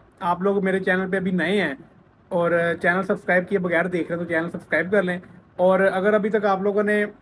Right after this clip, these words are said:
जो है ना, वो बेल आइकन को प्रेस नहीं किया, तो वो भी कर लें, क्योंकि फजल बुखारी को, अपनी फजल बुखारी फैमिली का बहुत ज़्यादा ख्याल है। तो यार, अपना बहुत सारा ख्याल रखा करें। अच्छा, आज फ्राइडे ब्लेसिंग है। सबसे पहले तो देखने सुनने वालों को जो है, वो जुमा बहुत, बहुत मुबारक हो।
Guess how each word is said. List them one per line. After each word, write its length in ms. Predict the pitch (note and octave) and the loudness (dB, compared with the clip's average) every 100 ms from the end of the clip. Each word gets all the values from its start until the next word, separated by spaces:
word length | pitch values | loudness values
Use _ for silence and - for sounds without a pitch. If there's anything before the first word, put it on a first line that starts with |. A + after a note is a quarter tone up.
| _ _ | _ _
जो 140 | F3+ F3+ | -6 -2
है 60 | |
ना, 100 | G3 | 0
वो 380 | G3+ G3+ G3+ F#3+ - _ F3+ | 2 2 0 -2 -10 _ -4
बेल 220 | E3 F#3+ | 0 0
आइकन 180 | G3 G3+ | 0 0
को 100 | G3 | 0
प्रेस 240 | F#3+ F#3 | 0 0
नहीं 100 | G3 | -2
किया, 120 | F#3+ | -2
तो 100 | F#3 | -2
वो 100 | F3 | -2
भी 100 | E3 | -4
कर 160 | F3+ C#3+ | -2 -2
लें, 180 | B2+ B2+ - - _ - | -4 -10 -16 -20 _ -10
क्योंकि 180 | F3 G#3 | -4 0
फजल 240 | F#3 G3+ | 0 0
बुखारी 300 | G3+ G3 F#3+ | 2 2 2
को, 120 | F#3+ | 0
अपनी 260 | G3 F#3 G3 | -4 -4 -6
फजल 220 | F#3 F#3 | -4 -4
बुखारी 240 | F#3 F#3+ | -2 -2
फैमिली 260 | F3+ E3+ F3 | -2 -4 -4
का 100 | F#3 | -4
बहुत 240 | E3+ F3+ | 0 -2
ज़्यादा 220 | F3 D#3 E3 | 0 0 -2
ख्याल 340 | E3+ D3+ E3+ | -2 -2 0
है। 60 | F#3 | -2
तो 380 | - - - F3 | -6 -20 -4 0
यार, 100 | F3+ | 2
अपना 180 | E3+ | 2
बहुत 180 | F3+ E3+ | 0 0
सारा 140 | E3 E3+ | 0 -2
ख्याल 260 | E3+ D#3+ | 0 0
रखा 200 | E3+ D3 | 0 -4
करें। 220 | C3+ B2+ - - - - | -4 -6 -10 -18 -20 -14
अच्छा, 220 | G#3 A#3+ A#3+ | -4 4 4
आज 640 | A3+ F#3 G3 F#3+ G#3+ G#3 | 4 2 2 4 4 4
फ्राइडे 260 | G#3 F3 F#3 | 2 0 2
ब्लेसिंग 360 | F3 E3 F#3 F#3+ | -2 -2 -2 -4
है। 60 | |
सबसे 240 | F#3 F3+ F#3 | -4 -4 -2
पहले 180 | F#3 | -2
तो 260 | F3 F#3 F#3 D3+ | 0 0 -2 -4
देखने 360 | D#3+ D#3+ F3 F3 | -6 -6 -4 -6
सुनने 280 | E3+ D#3 E3+ | -4 -4 0
वालों 320 | E3+ E3+ E3+ | 0 0 -2
को 200 | E3+ E3+ | -4 -4
जो 100 | D#3+ | -2
है, 60 | |
वो 140 | D#3 D#3+ | -2 -2
जुमा 240 | D3+ D#3 | -4 -4
बहुत, 240 | D#3 D#3 D#3 | 0 0 0
बहुत 140 | E3 | -4
मुबारक 340 | D#3+ B2 D#3+ F3 | -2 -2 -4 -4
हो। 160 | F3 | -6